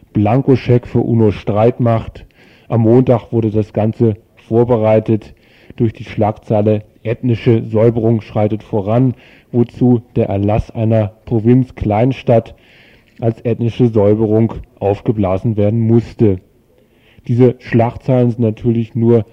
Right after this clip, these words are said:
die gröberen Arbeiten. Die feinere Arbeit dazu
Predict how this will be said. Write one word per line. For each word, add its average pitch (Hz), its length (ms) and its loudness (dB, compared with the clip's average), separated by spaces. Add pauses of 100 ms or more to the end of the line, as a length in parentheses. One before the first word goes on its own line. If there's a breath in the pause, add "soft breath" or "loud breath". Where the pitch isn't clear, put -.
(180)
die 110 220 0 (100)
gröberen 117 680 0
Arbeiten. 107 640 -2 (340 soft breath)
Die 127 80 -4
feinere 143 520 -4
Arbeit 127 320 0
dazu 117 420 -2